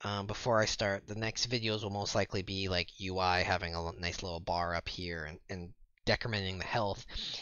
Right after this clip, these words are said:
is, um, just showing, uh, flashing, just having them flash when they get attacked, so it's a little bit more visual. So let's go into the code. And, um, instead of handling when we attack,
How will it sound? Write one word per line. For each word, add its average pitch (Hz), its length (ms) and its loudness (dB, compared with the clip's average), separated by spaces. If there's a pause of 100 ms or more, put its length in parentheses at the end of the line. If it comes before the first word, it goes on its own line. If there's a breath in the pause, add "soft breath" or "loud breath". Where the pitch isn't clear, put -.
(120)
is, 107 400 4
um, 95 480 4
just 196 180 4
showing, 135 460 6 (100)
uh, 104 220 4
flashing, 170 560 4 (200)
just - 160 -4
having 113 260 4
them 104 100 -2
flash 104 400 6
when 110 100 -2
they 101 100 0
get 101 140 2
attacked, - 480 2
so - 160 -4
it's 98 100 -6
a 104 40 -6
little 101 160 -2
bit 95 120 -2
more 87 200 -4
visual. 120 400 -2 (420 loud breath)
So 104 440 0
let's - 500 -4 (160)
go 143 140 0
into 131 140 -4
the - 60 -6
code. 110 440 -4 (1600 loud breath)
And, 117 420 2 (160)
um, 196 380 2 (340 loud breath)
instead 190 400 4
of 180 100 6
handling 139 840 4 (420)
when 110 140 0
we 117 100 4
attack, 107 540 8